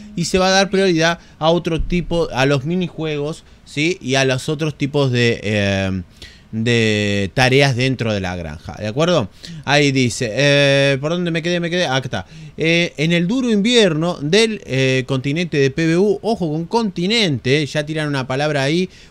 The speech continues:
una, una, una nueva, una nueva guiño, quizás sea que va a haber más continentes, este, no sé qué va a pasar ahí. El nuevo conti-, bueno, del continente P B U, ninguna especie de planta puede sobrevivir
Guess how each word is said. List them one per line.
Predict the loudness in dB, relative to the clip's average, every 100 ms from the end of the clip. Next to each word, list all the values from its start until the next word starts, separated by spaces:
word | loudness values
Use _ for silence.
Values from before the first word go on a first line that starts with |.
| -4
una, | 0 0 0
una, | -2 0 0
una | 0 0 0 0
nueva, | 0 2 2 2 2 0 -2 -8 -20 -20 -8
una | -2 0
nueva | 2 2 2 2
guiño, | 0 0 2 0 -2
quizás | -4 -2 0 0
sea | 0 2 2 0 -2
que | -2 -2 0
va | 0
a | 0
haber | 0 -2
más | -4
continentes, | -6 -6 -4 -2 -2 -2 0 0 0 -6 -20 -20 -6
este, | -2 -2 0 0
no | 0
sé | 0 -2
qué | 0
va |
a | -2
pasar | -4 -6 -6
ahí. | -4 -4
El | -2 0
nuevo | 0 -2
conti-, | -2 -2 -2 0
bueno, | 0 -2 -6 -16 -2
del | 2 2
continente | 2 0 -2 -2
P | 0 0
B | 0
U, | -4 -4
ninguna | 0 0 2 0
especie | 0 -2 -2 0
de | -2
planta | -2 -4 -2 -2
puede | 0 -2
sobrevivir | -2 -2 0 0 0 0